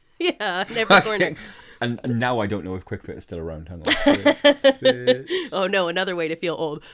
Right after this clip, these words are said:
Speaker 1: My point is, like, it's not
Speaker 2: Yes.
Speaker 1: necessarily a, like, like, kids aren't dumber or anything like that. It's simply not having to build skills because
Speaker 2: Yeah.
Speaker 1: it's, it's built in for you,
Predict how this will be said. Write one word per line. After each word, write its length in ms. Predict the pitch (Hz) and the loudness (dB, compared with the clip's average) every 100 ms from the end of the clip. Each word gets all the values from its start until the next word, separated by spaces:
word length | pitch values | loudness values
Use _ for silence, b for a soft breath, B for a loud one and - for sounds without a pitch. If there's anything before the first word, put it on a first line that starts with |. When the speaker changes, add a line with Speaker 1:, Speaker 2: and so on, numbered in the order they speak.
| B | B
Speaker 1:
My 140 | 190 | -4
point 380 | 208 - 370 - - | -2 -2 -2 -4 -6
is, 320 | 139 156 180 | -6 -6 -6
like, 160 | 190 202 | -6 -4
it's 140 | 196 | -4
not 220 | 254 294 | -2 0
Speaker 2:
Yes. 80 | 285 | 0
Speaker 1:
necessarily 760 | 262 233 - 208 208 202 185 | -2 -6 -4 -4 -4 -2 -2
a, 140 | 180 170 | -2 -2
like, 340 | 165 156 143 | -2 -4 -6
like, 260 | 147 135 - | -8 -10 -12
kids 320 | - 262 202 | -8 -8 -2
aren't 280 | 226 214 175 | -2 -2 -6
dumber 600 | 180 175 175 170 170 170 | -4 -2 -2 -2 -2 -4
or 140 | 139 139 | -6 -8
anything 420 | 180 226 208 190 | -6 -6 -6 -8
like 240 | 180 160 | -8 -8
that. 260 | - 165 - | -6 -4 -4
It's 160 | 165 - | -8 -6
simply 320 | 214 208 233 | -8 -6 -6
not 360 | 170 160 - | -4 -4 -4
having 500 | 180 160 160 160 156 b b b _ - | -4 -4 -4 -6 -8 b b b _ -12
to 400 | 185 165 139 - - 147 | -6 -4 -6 -10 -18 -8
build 400 | 196 175 180 185 | -4 -4 -4 -8
skills 840 | 147 - - 180 233 285 294 - - b b _ | -10 -10 -8 -6 -6 -6 -8 -12 -16 b b _
because 440 | 202 196 208 185 165 | -10 -6 -4 -4 -6
Speaker 2:
Yeah. 60 | 185 | -12
Speaker 1:
it's, 340 | - - - _ _ | -12 -16 -18 _ _
it's 380 | 170 - - - - 147 | -12 -12 -16 -18 -20 -14
built 320 | - 185 180 233 | -8 -6 -4 2
in 320 | 226 196 165 | 2 2 -6
for 260 | - 139 131 | -8 -12 -12
you, 420 | 98 85 92 - | -14 -14 -14 -14